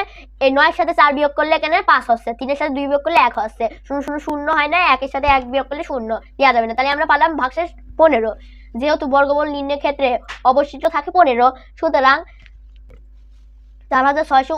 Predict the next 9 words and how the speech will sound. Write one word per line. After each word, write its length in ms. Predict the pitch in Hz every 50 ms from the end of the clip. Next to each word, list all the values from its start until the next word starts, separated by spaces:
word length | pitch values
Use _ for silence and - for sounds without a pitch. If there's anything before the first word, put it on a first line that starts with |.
| - 269
ঊনচল্লিশ 400 | 294 294 294 302 294 294 294 294 -
সংখ্যাটি 280 | 285 277 285 285 277 311 -
পূর্ণ 160 | 302 302 277 277 277 262
বর্গ 160 | 269 269 269 277 269
সংখ্যা 220 | 269 277 277 311 311 302 311
নয়, 180 | 302 277 240 - - - - -
সংখ্যাটি 340 | 269 269 269 269 285 269 302 285 330
থেকে 180 | 302 294 277 240 226 - -
পনেরো 260 | 277 311 330 349 349